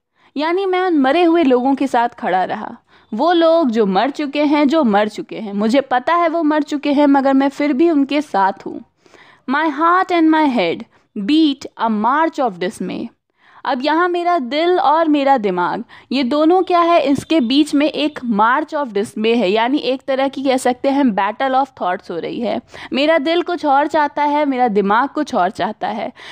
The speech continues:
दिमाग मेरा जो है, वो कहता है कि इनके साथ गलत हो रहा है, इनके साथ खड़े रहो। दिल कह रहा है कि अपना फ़र्ज़ निभाओ, जंग में आगे बढ़ो, सैनिकों को मारो दूसरे सेना की।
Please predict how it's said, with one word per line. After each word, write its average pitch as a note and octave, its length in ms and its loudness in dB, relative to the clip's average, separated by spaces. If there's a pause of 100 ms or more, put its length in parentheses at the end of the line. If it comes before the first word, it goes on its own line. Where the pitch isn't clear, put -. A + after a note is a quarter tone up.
(180)
दिमाग C#4 360 2
मेरा D#4+ 260 4
जो D#4+ 160 -4
है, C#4+ 260 0 (220)
वो A3+ 80 -6
कहता C#4 400 -2
है D#4+ 180 0
कि D4+ 120 -6
इनके C#4 260 0
साथ C#4 200 0
गलत G#3+ 420 2
हो C#4+ 100 0
रहा C4 320 2
है, A#3+ 280 2 (260)
इनके C#4 300 2
साथ A#3+ 300 -2
खड़े C4 300 -6
रहो। A#3+ 320 0
दिल C4 300 0
कह C#4 200 0
रहा B3+ 200 2
है C4+ 220 0
कि C4+ 140 -6
अपना B3 360 0
फ़र्ज़ C4 360 0
निभाओ, A3+ 520 2 (240)
जंग C#4+ 280 0
में C#4+ 200 -4
आगे A#3+ 340 -2
बढ़ो, A#3+ 400 2
सैनिकों A#3 540 0
को C4 120 0
मारो G3+ 360 2
दूसरे G#3 400 0
सेना F#3+ 320 0
की। F3+ 340 -6